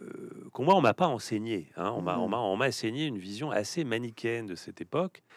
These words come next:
Speaker 1: Et c'est pour ça que le personnage de Mitterrand est intéressant, parce qu'il cristallise toutes ces ambiguïtés, ces nuances.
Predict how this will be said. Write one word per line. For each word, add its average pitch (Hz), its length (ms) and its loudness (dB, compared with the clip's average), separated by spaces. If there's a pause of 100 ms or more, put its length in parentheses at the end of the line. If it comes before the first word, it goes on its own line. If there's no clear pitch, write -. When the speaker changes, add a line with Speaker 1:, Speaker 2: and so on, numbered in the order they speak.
(280)
Speaker 1:
Et 95 40 -8
c'est 95 140 -8
pour 135 140 -6
ça 190 120 4
que 156 120 0
le 104 60 4
personnage 123 460 2
de 104 80 -2
Mitterrand 104 360 0
est 92 140 -2
intéressant, 92 480 -2
parce 139 140 0
qu'il 104 200 -8
cristallise 123 800 -2
toutes - 200 -12
ces 82 440 -10
ambiguïtés, 85 960 -4
ces - 180 -8
nuances. 131 680 -6